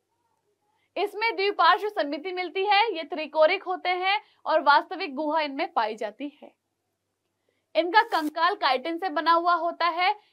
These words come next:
इनके उपांग मतलब लेग्स संधि युक्त यानी कि जॉइंटेड होते हैं। ये सभी हम already जो पीछे डिस्कस किया है वहां पे बात कर चुके हैं। इनका शरीर जो होता है सिर, वक्ष और उदर में बटा हुआ होता है। मैंने ये भी बताया था कि देखो भाई, ये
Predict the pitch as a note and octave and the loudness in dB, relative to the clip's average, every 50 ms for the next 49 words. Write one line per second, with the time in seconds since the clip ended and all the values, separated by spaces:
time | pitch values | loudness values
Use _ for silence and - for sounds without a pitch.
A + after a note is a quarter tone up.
0 | _ - - D#4 D#4 D4+ D#4 F#4+ - - D4 D4+ - - D#4 D4+ D4 D#4 D#4+ D#4 | _ -8 -6 -4 -4 -4 -4 -4 -4 -2 -4 -4 -2 2 2 4 4 2 0 -2
1 | D4 D4 D4 C#4+ D#4 D#4 B3+ B3+ C4 C4 D4 G4+ - _ _ _ _ _ _ - | -4 -4 -2 0 -2 -2 -2 -2 -2 0 0 -2 -2 _ _ _ _ _ _ -2
2 | E4+ D#4+ D#4 D#4+ G4+ G#4 G4 F#4 F#4+ - D#4 E4 D4+ D4 C#4+ D#4 D4+ F#4+ D#4 D4+ | -2 -2 -2 -2 -2 -2 -2 -2 -4 -4 -2 -2 -2 0 -2 -4 -4 -4 -4 -2
3 | C#4+ B3 B3+ A#3+ D4 D4 C#4 C#4 G#3 G#3 - G#3+ G#3+ G#3+ _ _ _ _ _ _ | -2 -4 -4 -4 -8 -8 -8 -8 -10 -10 -12 -18 -20 -20 _ _ _ _ _ _
4 | _ _ _ _ - C4 C#4+ C#4+ E4 D#4 C#4 F#4+ G#4 G4+ F#4+ F#4+ F#4 F4 F4 E4+ | _ _ _ _ -8 -4 0 2 2 2 4 4 4 6 6 6 6 6 6 4
5 | F4 D4 G4+ A4+ A4 - _ _ - - C#4 D4 D#4+ C#4 F4+ E4 C4 D#4 D4 - | 2 2 2 0 0 -4 _ _ -10 -8 -6 -4 -4 -2 -2 -2 -2 -2 0 0
6 | E4 E4 D#4+ E4 D#4+ D#4 E4+ D#4+ D4 C4+ C#4 D#4 D#4 B3 A#3+ A#3 A#3 - A#3+ A3 | 0 0 0 2 2 2 4 4 4 4 4 4 4 4 4 4 2 -2 -10 -10
7 | - A#3+ A3+ - A3 G#3+ A3 - _ _ _ _ _ _ _ - E4 E4+ E4+ G4+ | -10 -12 -14 -16 -16 -16 -18 -20 _ _ _ _ _ _ _ -4 -2 0 2 2
8 | G4+ G#4+ G#4+ G#4 E4 F4 F4+ F#4 G4 D#4 F#4+ F#4 F4+ E4 D#4 D#4+ E4+ F#4 G#4 G#4 | 2 2 2 2 0 2 0 -2 -4 -4 -2 0 0 0 0 0 0 0 -2 -2
9 | - G4+ G#4 A4 A4 E4 D#4+ E4 - - - F4+ F4 E4+ D4+ B3+ D#4 D4+ E4 E4+ | -4 -4 -2 -2 0 0 0 0 0 0 0 -2 0 0 0 0 0 0 0 0
10 | D#4 C#4 C4+ C4+ C#4 C#4 C#4+ D4 C#4+ C#4 C4 C4+ C#4+ D4+ C#4+ C#4 C#4 D4 C#4 B3+ | -2 -2 0 0 0 0 2 2 0 0 0 -2 -4 -4 -4 -6 -6 -4 -4 -4
11 | A#3+ A#3 C4 C4+ A#3+ A#3 A#3+ A3+ A3 G#3+ G#3+ A#3 G#3+ - _ _ _ _ _ _ | -4 -4 -2 -2 -2 0 2 2 2 0 -2 -6 -10 -10 _ _ _ _ _ _
12 | - D4 C#4 D4 D4+ D4 F4+ E4 D#4+ F4 G4 F#4+ _ _ _ _ - D4 D4 - | -12 -4 -2 0 0 2 2 4 4 4 2 -2 _ _ _ _ -8 -4 -4 -4
13 | - | -4